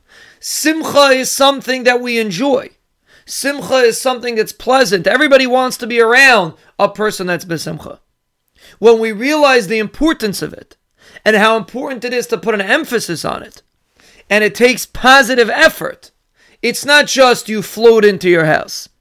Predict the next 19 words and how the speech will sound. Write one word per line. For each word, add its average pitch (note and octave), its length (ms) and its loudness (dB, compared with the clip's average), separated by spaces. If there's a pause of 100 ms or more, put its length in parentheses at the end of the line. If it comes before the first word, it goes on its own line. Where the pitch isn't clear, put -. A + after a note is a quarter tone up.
(560)
You A3 160 -6
think D#4 320 -6
to A#3 100 -4
yourself, G3 560 0 (180)
"I A#3 120 4
am A3 200 0
going A#3+ 280 0
to A3+ 120 -2
make A#3+ 240 2
an G#3+ 180 -2
effort A#3 500 4
to G#3 100 -6
try A3+ 400 2
to A3 120 2
create G#3+ 520 -2
simcha B3 560 -4
in G#3 100 -4
the F#3 140 -2
home, - 300 -6